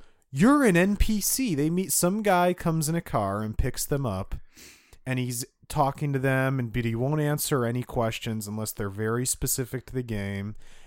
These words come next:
And so this mega smart ethereal object that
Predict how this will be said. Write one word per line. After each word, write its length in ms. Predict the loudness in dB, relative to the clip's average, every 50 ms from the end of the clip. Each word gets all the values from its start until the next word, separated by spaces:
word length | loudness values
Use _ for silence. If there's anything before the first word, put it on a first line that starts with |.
| -6
And 120 | -4 -2 0
so 200 | 2 2 2 2
this 260 | 2 2 0 0 -2
mega 640 | -2 -2 0 0 2 2 2 2 2 2 2 2 2
smart 760 | 2 0 -2 -2 -2 -2 -2 0 0 0 0 0 -2 -4 -6 -10 -16 _ _ _ _ _ _ _ _ -2
ethereal 600 | 0 2 2 4 6 6 6 8 8 6 6 4 2
object 880 | 2 2 4 2 2 0 -2 -4 -2 -2 -2 -2 -4 -6 -8 -12 -18 -18 -18 -20 -20 _ _ _ _ _ -18
that 400 | -6 -2 0 2 2 2 0 -4